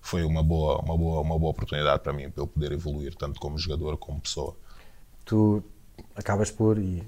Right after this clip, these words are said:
Speaker 2: ainda bem, recuperar dessa, dessa lesão, fazes mais dois anos em Utah State.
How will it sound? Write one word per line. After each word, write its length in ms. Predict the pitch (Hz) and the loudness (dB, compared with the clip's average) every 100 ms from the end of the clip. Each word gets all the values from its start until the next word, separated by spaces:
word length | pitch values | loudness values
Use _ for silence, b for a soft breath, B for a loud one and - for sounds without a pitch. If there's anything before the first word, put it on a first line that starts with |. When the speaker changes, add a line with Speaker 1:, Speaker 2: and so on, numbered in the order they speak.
| 78 | -6
Speaker 2:
ainda 300 | 95 98 95 | -2 0 2
bem, 240 | 104 104 | 2 2
recuperar 480 | 90 - - 104 101 | 0 -4 0 2 2
dessa, 480 | 101 - 107 101 98 | 0 0 0 0 -2
dessa 300 | 98 - 110 | -2 -2 0
lesão, 460 | 98 107 123 143 123 | 2 2 2 0 -4
fazes 200 | 107 95 | -4 0
mais 280 | 107 104 98 | 0 0 0
dois 200 | 104 101 | 0 2
anos 320 | 107 113 110 | 0 -2 -4
em 360 | 98 98 98 95 | -6 -4 -4 -4
Utah 240 | 95 107 | -2 0
State. 420 | 98 - 110 117 | 0 0 0 -2